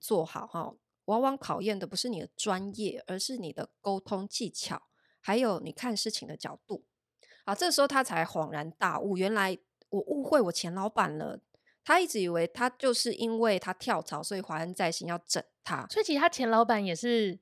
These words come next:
Speaker 2: 夹心饼干，也是夹在中间。
Speaker 1: 对，他的前老板是就事论事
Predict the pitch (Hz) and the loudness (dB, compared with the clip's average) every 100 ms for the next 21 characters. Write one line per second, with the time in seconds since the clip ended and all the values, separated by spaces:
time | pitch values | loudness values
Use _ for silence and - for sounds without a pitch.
0 | _ - 165 214 208 202 151 156 156 165 | _ -2 -2 0 -2 -2 -4 -2 -2 -2
1 | 220 240 339 220 220 226 202 185 180 170 | 2 4 6 6 6 6 4 2 -2 -2
2 | 160 165 - 285 208 - 320 392 359 240 | -4 2 8 10 10 4 8 10 8 4
3 | 190 202 175 165 247 226 - 240 214 220 | 4 4 4 2 0 0 4 6 6 2
4 | 208 180 170 - 202 160 | 2 0 -2 -2 -2 -6